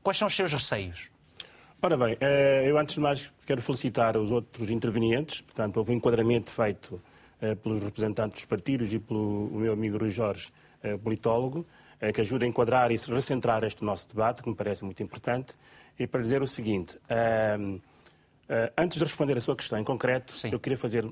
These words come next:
Speaker 2: uma ou duas notas.
Speaker 1: Por favor.
Speaker 2: O primeiro, quando se fala em peritos da cedeao deslocarem-se a Guiné-Bissau para, eh, assistir, apoiar ou ajudar a fazer revisão constitucional, bom,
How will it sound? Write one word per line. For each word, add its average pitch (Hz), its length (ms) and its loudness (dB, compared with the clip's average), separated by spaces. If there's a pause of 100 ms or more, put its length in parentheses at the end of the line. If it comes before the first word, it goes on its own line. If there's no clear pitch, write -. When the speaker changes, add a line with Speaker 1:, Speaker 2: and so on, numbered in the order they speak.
Speaker 2:
uma 139 140 0
ou 135 80 0
duas 120 160 0
notas. 90 440 -6 (200)
Speaker 1:
Por - 80 -16
favor. 98 280 -4
Speaker 2:
O 165 120 -2
primeiro, 101 480 0 (400)
quando 214 340 2
se - 120 -4
fala 110 380 2
em 120 80 2
peritos 156 440 0
da 117 120 -2
cedeao 104 560 0 (1400)
deslocarem-se 147 540 0
a 143 40 0
Guiné-Bissau 127 600 0
para, 147 480 2
eh, 127 480 0 (500)
assistir, 170 500 2
apoiar 143 580 2
ou 139 80 4
ajudar 147 340 2
a 131 40 -4
fazer 127 300 -2
revisão 120 320 0
constitucional, 107 580 -4 (540)
bom, 127 140 -2